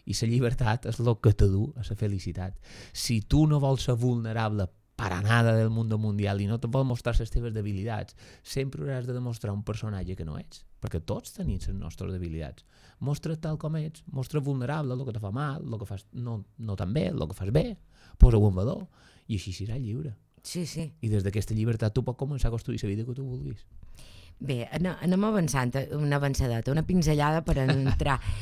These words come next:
Speaker 2: perquè, bé, en Gaspar diu que n'hem parlat i, i molt,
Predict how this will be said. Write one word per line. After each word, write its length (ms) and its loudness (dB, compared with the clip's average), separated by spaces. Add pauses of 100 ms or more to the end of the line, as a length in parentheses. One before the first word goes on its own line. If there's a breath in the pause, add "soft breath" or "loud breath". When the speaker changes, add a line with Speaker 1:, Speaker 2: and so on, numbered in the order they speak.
(180 loud breath)
Speaker 2:
perquè, 300 0 (260)
bé, 160 2
en 140 0
Gaspar 320 -2
diu 180 0
que 160 -2 (560)
n'hem 240 2
parlat 460 4
i, 240 0 (100)
i 80 6
molt, 460 4